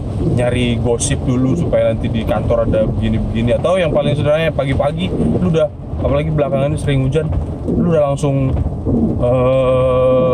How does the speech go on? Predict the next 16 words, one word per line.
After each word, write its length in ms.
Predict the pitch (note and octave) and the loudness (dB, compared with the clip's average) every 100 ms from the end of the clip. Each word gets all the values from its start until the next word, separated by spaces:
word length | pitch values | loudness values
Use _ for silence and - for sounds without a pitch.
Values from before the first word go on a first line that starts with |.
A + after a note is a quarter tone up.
| B2 | 0
buka 540 | - C3 - C3+ B2+ - - - - - | -2 -2 -2 -2 -2 -4 -8 -10 -8 -4
B 60 | C3+ | -2
M 40 | C3 | 0
K 40 | A#2 C#3+ | -2 -2
G 180 | D3 C#3 | 0 0
misalnya. 340 | B2 A#2 G#2 F2+ | 0 0 0 -2
"Gimana 420 | B2 D#3+ F3 D#3 - - - | -2 0 2 0 -2 -6 -4
perakhiran 380 | A#2+ - C3 B2+ | -4 -2 0 0
cuaca 320 | C3+ B2 C3+ | 0 0 0
hari 240 | C3 B2+ | 0 0
ini? 140 | B2+ B2 - - - A#2 | -2 -4 -8 -10 -8 -4
Hujan 200 | A2+ A2 | -4 -2
deras 200 | C3 D3+ | -2 -2
nggak? 160 | - - - - - - - | -2 -4 -8 -14 -10 -8 -4
Gimana 200 | A#2+ D3+ | -2 -2
kira-kira? 480 | D3 D3 C#3+ D3+ C3 | -2 -2 0 -2 -2